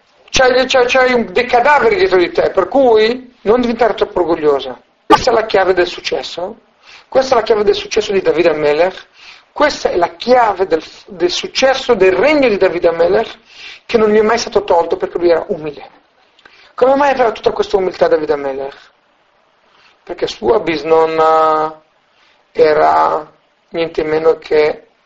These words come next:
Ruth Moavia, era una Moavita.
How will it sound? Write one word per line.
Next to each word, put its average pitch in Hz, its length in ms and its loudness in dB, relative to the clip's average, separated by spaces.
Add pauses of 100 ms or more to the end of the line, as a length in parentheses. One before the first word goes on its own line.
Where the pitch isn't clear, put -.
(120)
Ruth 165 440 -4
Moavia, 160 580 0 (260)
era 160 160 0
una 156 120 0
Moavita. 160 680 -2